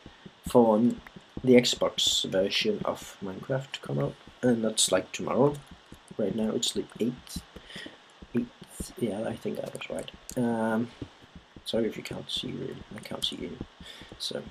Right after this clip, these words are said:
you probably can't see nothing. Because of YouTube. But yeah, uh, I can't wait. It's gonna be nice. One point six. It's weird going, I'm sure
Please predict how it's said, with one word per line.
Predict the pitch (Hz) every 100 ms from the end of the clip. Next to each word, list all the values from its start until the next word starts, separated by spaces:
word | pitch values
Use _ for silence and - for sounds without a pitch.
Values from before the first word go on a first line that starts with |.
| -
you | 117
probably | - - -
can't | - - -
see | -
nothing. | - 127 - - - - - - - -
Because | - -
of | - -
YouTube. | 131 135 - - - - - - - - - - - - - - - - -
But | 113 -
yeah, | 135 104 - - - - 117
uh, | 117 117 117 110
I | 127
can't | 135 131 131
wait. | 135 - - - -
It's | -
gonna | - 98
be | 104
nice. | 95 120 - - - - -
One | 202 202
point | - 135
six. | - 208 208 - - - - -
It's | -
weird | 135 139 107 -
going, | - 98 101 - -
I'm | 101
sure | 107 127